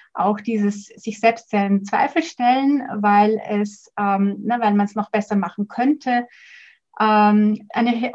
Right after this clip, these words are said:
hohe Emotionalität ist oft auch zu sehen. Also dieses, ähm,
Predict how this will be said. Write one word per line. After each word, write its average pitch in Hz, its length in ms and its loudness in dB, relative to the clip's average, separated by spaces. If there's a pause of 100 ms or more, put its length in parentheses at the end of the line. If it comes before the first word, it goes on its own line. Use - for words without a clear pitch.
(100)
hohe 285 220 -2
Emotionalität 247 800 -2
ist - 160 -4
oft - 280 -4
auch 185 160 -8
zu - 120 -8
sehen. 175 440 -10
Also 196 220 -8
dieses, 202 680 -6
ähm, 185 380 -4